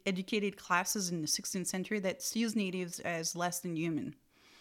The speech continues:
There's another part that doesn't much care whether they're human or not. And there's another part that cares but would like to save them only to convert them to Christianism.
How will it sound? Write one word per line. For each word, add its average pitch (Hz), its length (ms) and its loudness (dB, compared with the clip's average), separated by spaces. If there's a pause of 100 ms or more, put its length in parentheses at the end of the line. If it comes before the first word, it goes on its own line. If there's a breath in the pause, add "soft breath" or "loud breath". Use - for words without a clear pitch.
(400 soft breath)
There's 185 200 2
another 220 360 6
part 226 340 4
that 185 180 2
doesn't 196 300 6
much 170 260 0
care 185 320 2 (240)
whether 214 380 10
they're 202 160 8
human 175 340 2
or 156 100 2
not. 185 580 4 (560 loud breath)
And 254 220 12
there's 262 240 10
another 254 440 10
part 214 340 6
that 220 220 0
cares 240 400 2
but 208 160 0
would 190 260 0
like 220 220 4
to 208 100 -2
save 208 380 0
them 214 280 2
only 190 300 0
to - 140 -8
convert 190 580 2
them 160 300 0
to 180 160 -4
Christianism. 175 760 -6